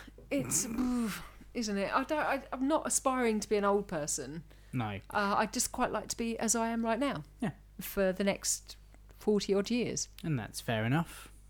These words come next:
Speaker 1: So kind of hope that that happens.
Speaker 2: I'd imagine it probably will.
Speaker 1: Yeah, I don't wanna look very different either.
Speaker 2: No. Basically what we need to do is, um, stop emoting.
Speaker 1: <laughs>
Speaker 2: Because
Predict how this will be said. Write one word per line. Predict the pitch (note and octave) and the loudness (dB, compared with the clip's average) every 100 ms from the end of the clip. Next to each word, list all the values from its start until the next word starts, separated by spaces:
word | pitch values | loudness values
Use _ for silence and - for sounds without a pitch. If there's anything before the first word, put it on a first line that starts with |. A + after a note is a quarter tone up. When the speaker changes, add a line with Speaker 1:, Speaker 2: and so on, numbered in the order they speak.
| - | -16
Speaker 1:
So | - - G3 G3 F#3+ | -8 -4 -2 -2 -6
kind | - F#3+ | -4 -4
of | F3 | -2
hope | F#3 F3 | -6 -6
that | F3+ - | -8 -8
that | - - | -8 -6
happens. | A3 G3+ - - - - | -6 -4 -4 -4 -6 0
Speaker 2:
I'd | D#3 C#3 | 4 6
imagine | B2+ B2 A2+ A2 | 6 4 2 -2
it | G#2+ | -4
probably | - C3 G#2+ G2 G2+ | 2 2 2 -2 -2
will. | F#2+ F#2 G#2 - - - - - - | -2 -4 -8 -12 -20 -20 -20 -18 -6
Speaker 1:
Yeah, | A3+ G3 | 0 2
I | |
don't | G3+ B3+ | 4 4
wanna | B3+ | 4
look | A3+ A3 A3 - - | 6 6 4 0 -6
very | C#3 C#3 | -2 -2
different | D#3+ E3 D#3+ | -4 -6 -6
either. | - F3+ F3 F#3+ D#3 | -2 -2 0 -2 -2
Speaker 2:
No. | B2 A#2 G#2+ G#2 G#2 - - | 0 2 2 -2 -6 -14 2
Basically | D3+ C#3+ D3+ C3 | 6 6 4 0
what | B2+ | 0
we | B2 | 2
need | A#2+ G#2+ | 2 2
to | - | 4
do | A#2+ | 6
is, | A2 G#2 G#2+ | 6 4 4
um, | A2 G#2+ A2 | 4 4 2
stop | G#2 - B2 - | 2 2 2 2
emoting. | A#2+ B2 B2 - B2+ C3 C#3+ - - - - - - - | 0 2 0 -2 -4 -4 -6 -14 -20 -20 -20 -20 -20 2
Speaker 1:
<laughs> | D4+ D4 C#4+ D#4 D#4 D4 - - D4+ | 4 4 2 2 0 -2 -6 -10 -8
Speaker 2:
Because | C#4+ - D3+ A#2+ G#2+ | -4 4 6 6 0